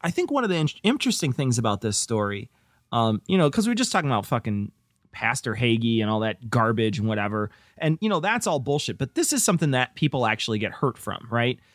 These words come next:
This is, you know, you could have somebody running their mouth about whether or not a fucking blood moon's gonna happen, and they're gonna, you're gonna wind up,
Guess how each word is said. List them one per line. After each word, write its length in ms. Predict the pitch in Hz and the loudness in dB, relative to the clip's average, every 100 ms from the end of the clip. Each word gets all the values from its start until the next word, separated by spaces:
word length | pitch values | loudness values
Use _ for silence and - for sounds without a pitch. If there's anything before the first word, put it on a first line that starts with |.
| _ - | _ 0
This 180 | 254 | 2
is, 220 | 240 160 - | 2 2 0
you 80 | 233 | 0
know, 200 | 170 - _ _ _ | 0 -4 _ _ _
you 120 | 233 | 2
could 120 | 247 226 | 4 4
have 260 | 226 226 | 4 2
somebody 440 | 214 175 147 127 123 | 2 2 2 0 -2
running 360 | 127 139 165 160 | -2 2 4 4
their 120 | 139 | 4
mouth 320 | 123 127 127 | 4 2 0
about 280 | 123 110 110 | 0 0 2
whether 280 | 135 131 123 | 2 2 2
or 60 | |
not 180 | 113 110 | 2 0
a 40 | |
fucking 360 | 104 127 - 110 | 0 -2 0 -2
blood 280 | 110 123 127 | 0 0 2
moon's 220 | 120 107 | 2 0
gonna 160 | 120 104 | -2 -2
happen, 380 | 110 101 113 107 131 | -2 -2 -4 -4 2
and 120 | 131 | 2
they're 80 | 139 | 4
gonna, 240 | 143 123 - - | 2 0 -2 -2
you're 140 | 160 | 2
gonna 360 | 147 131 110 104 - _ | 4 4 2 0 -6 _
wind 300 | 123 135 135 | -2 2 2
up, 220 | 120 107 | 2 -2